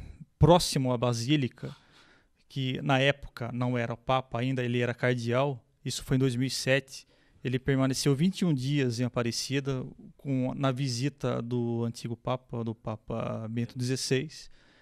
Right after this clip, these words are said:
e ele ficou naquele hotel durante vinte e um dias no mesmo quarto.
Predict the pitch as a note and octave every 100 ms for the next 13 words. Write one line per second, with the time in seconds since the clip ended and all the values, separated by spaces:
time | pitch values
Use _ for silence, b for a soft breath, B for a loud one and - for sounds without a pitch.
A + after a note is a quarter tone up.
0 | b b b - B2+ C#3 - C#3 - C#3+
1 | C#3 C3+ - D3 C#3 C#3+ C#3 C#3 C3+ D3+
2 | F#3 F3 D#3 B2+ C#3 E3 D3 D3 D3+ D3+
3 | D#3+ C3+ A#2+ A#2 - _